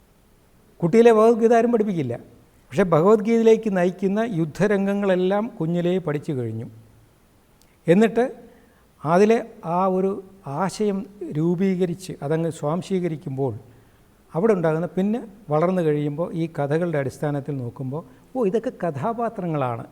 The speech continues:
എന്ന വെളിവ് എനിക്കുണ്ടാകുകയാണ്. അപ്പോൾ കുട്ടി വളർന്ന് യുവാവായപ്പോൾ, "ആ, അച്ഛൻ പറഞ്ഞ കഥകൾക്കൊക്കെ ഒരു ക്യാരക്ടർ ആണ്." That means എൻ്റെ ക്യാരക്ടർ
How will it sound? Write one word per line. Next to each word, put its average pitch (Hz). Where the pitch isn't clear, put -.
എന്ന 170
വെളിവ് 165
എനിക്കുണ്ടാകുകയാണ്. 165
അപ്പോൾ 147
കുട്ടി 175
വളർന്ന് 175
യുവാവായപ്പോൾ, 185
"ആ, 226
അച്ഛൻ 135
പറഞ്ഞ 147
കഥകൾക്കൊക്കെ 190
ഒരു 160
ക്യാരക്ടർ 160
ആണ്." 123
That 135
means 202
എൻ്റെ 208
ക്യാരക്ടർ 180